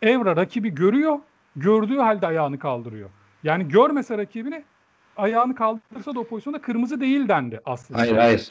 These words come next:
Speaker 2: hayır, öyle değil. Ee, ayağını, e, rakibi görmüyor, ayağını kaldırıyor ama geri çekmiyor. Hani
Speaker 1: Abi,
Speaker 2: niyeti
Speaker 1: çok iyi
Speaker 2: orada
Speaker 1: hatırlıyorum. Yani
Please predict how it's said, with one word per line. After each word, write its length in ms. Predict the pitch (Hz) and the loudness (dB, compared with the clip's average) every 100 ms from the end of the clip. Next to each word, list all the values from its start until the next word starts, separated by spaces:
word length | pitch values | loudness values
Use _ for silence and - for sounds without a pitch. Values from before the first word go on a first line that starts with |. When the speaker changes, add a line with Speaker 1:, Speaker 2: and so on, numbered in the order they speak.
| - | -4
Speaker 2:
hayır, 400 | 110 123 117 - | 2 4 4 2
öyle 280 | 120 117 113 | 2 4 4
değil. 280 | 127 120 98 - _ _ | 2 0 -6 -14 _ _
Ee, 80 | 107 104 104 | 2 6 6
ayağını, 640 | 113 113 113 127 160 220 - - - | 4 4 6 8 6 4 0 -8 2
e, 60 | 113 110 113 | 4 4 4
rakibi 280 | 113 123 123 | 4 4 4
görmüyor, 460 | 135 156 190 202 180 | 6 8 8 8 8
ayağını 320 | 113 113 127 | 6 6 6
kaldırıyor 480 | 127 127 123 170 190 | 6 6 6 6 8
ama 100 | 143 | 6
geri 240 | 113 135 | 6 6
çekmiyor. 460 | 135 131 - 98 85 85 - _ _ _ _ _ - | 4 2 2 0 0 -4 -16 _ _ _ _ _ 0
Hani 120 | - 196 | 4 4
Speaker 1:
Abi, 160 | 208 180 - - _ - 123 | 4 -4 -8 -18 _ -8 0
Speaker 2:
niyeti 280 | 127 131 | 4 6
Speaker 1:
çok 100 | 160 | 8
iyi 100 | 180 | 8
Speaker 2:
orada 300 | 156 135 131 | 8 8 8
Speaker 1:
hatırlıyorum. 580 | 147 120 196 202 190 247 _ _ _ _ | 6 4 0 -2 0 -2 _ _ _ _
Yani 300 | 160 170 165 | -4 -4 -4